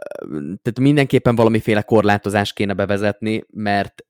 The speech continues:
itt is simán előfordulhatott volna, és csak a nascar-on múlt, senki máson,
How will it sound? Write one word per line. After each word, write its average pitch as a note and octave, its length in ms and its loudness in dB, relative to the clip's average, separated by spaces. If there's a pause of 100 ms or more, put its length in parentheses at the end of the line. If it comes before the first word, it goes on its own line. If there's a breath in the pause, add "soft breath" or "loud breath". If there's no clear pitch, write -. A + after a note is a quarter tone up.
(120)
itt B2+ 200 -4
is - 160 -4
simán G2+ 300 0
előfordulhatott G2 880 0
volna, G2 420 2 (280 loud breath)
és - 460 -2
csak C3+ 200 0
a A2+ 80 4
nascar-on F#2 600 2
múlt, D#2+ 420 -4 (140)
senki F#2 520 -4
máson, E2 580 -4